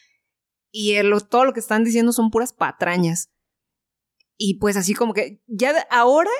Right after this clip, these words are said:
digo, a lo mejor lo decían porque también fue culero para ellas, pero no querían decirlo,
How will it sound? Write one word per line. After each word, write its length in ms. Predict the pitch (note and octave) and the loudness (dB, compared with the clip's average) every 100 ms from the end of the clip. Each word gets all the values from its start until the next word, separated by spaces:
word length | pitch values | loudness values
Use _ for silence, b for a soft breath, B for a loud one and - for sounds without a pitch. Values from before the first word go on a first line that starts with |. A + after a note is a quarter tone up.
| - | -8
digo, 500 | A3 A#3 A3 F#3+ - - | -2 0 2 0 -4 -6
a 100 | G#3 | 0
lo 100 | G3+ | 0
mejor 260 | F3+ G3 | 0 0
lo 140 | C4 D#4+ | 0 0
decían 340 | - A3+ C4 | 0 0 0
porque 240 | - - | 0 -6
también 240 | - E3 F3+ | -6 -4 -2
fue 140 | C4+ | -2
culero 340 | - F4+ F#4 F#4 | 0 2 2 2
para 200 | F4+ D#4+ | 2 0
ellas, 240 | D4+ F#4 | -2 -4
pero 160 | A3+ G3 | -4 -2
no 160 | F#3+ G3 | -4 -2
querían 240 | A3 A3 | 0 0
decirlo, 500 | A3+ C4+ F4 B3+ | 0 0 0 0